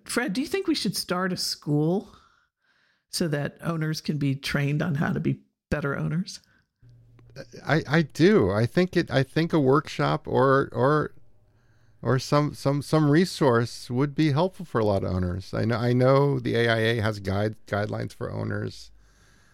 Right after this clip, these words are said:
Speaker 2: but, you know, having some resources is, is a great thing. Yeah.
Speaker 1: coa does, does a very nice job at, at pulling people in and trying to inform owners. And some of these challenges and environments that owners work in are
Speaker 2: Mm-hmm.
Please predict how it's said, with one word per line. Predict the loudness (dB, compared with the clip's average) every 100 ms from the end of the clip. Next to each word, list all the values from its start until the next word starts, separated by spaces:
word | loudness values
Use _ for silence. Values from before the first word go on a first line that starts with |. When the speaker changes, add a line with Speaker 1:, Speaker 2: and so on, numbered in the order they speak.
| -20 -8
Speaker 2:
but, | -4 -2
you | 0
know, | 2
having | 2 0 -2
some | -4 -4
resources | -4 -4 -6 -4 -8 -8 -8
is, | -10 -10 -14 -8
is | -6
a | -4
great | -4 -4 -2
thing. | -4 -4 -4
Yeah. | -4 -6 -8 -14 -20 _ _ _ _
Speaker 1:
coa | -4 -2 -2
does, | -4 -4 -2 0 -2 -2 -6
does | -8 -4 -2
a | -2
very | -6 -4 -2 -2 -2
nice | -2 -4 -6
job | -4 -2 -4 -4
at, | -8 -6
at | -8 -6
pulling | -4 0 0
people | -2 -6 -4 -2
in | -2
and | -2
trying | -4 -4 -4
to | -4
inform | -6 -6 -6 -4 -6 -8 _ _ _ -10
owners. | -6 -4 -4 -4
And | -4 -6 -8 -20 _ -8
some | -2 0
of | 0
these | 0 0 -2 -6 -10 _ _ _
challenges | -6 -4 -2 -2 -2 -4 -4
and | -4 -4
environments | -2 -2 -2 0 0 0 -4 -6
that | -4 -4
owners | 0 0 0
work | 0 -2 -2
in | -4 -4
are | -4
Speaker 2:
Mm-hmm. | -2 -2